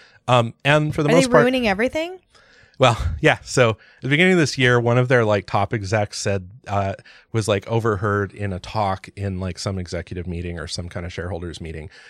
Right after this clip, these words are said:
Speaker 1: that they basically, they were like, "Dungeons and Dragons is super under monetized and we need to do something about it." And what
Speaker 2: Oh,
Speaker 1: they did about
Speaker 2: no.
Speaker 1: it, so what they're trying to do with it is they tried to, um, revoke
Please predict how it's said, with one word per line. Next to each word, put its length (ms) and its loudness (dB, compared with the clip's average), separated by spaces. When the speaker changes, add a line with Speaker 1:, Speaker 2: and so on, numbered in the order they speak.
Speaker 1:
that 260 -4
they 140 4
basically, 480 0
they 160 0
were 100 -2
like, 240 -6
"Dungeons 380 -2
and 100 -6
Dragons 480 -4
is 260 -12
super 360 -6
under 200 -6
monetized 800 -8
and 300 -12
we 80 -12
need 140 -12
to 60 -20
do 140 -16
something 260 -14
about 200 -16
it." 60 -20
And 180 0
what 160 8
Speaker 2:
Oh, 60 4
Speaker 1:
they 100 6
did 120 6
about 420 8
Speaker 2:
no. 380 4
Speaker 1:
it, 100 -8
so 100 6
what 160 4
they're 180 4
trying 340 6
to 80 0
do 260 2
with 260 0
it 200 2
is 260 -4
they 160 -2
tried 360 2
to, 520 -2
um, 500 -6
revoke 640 0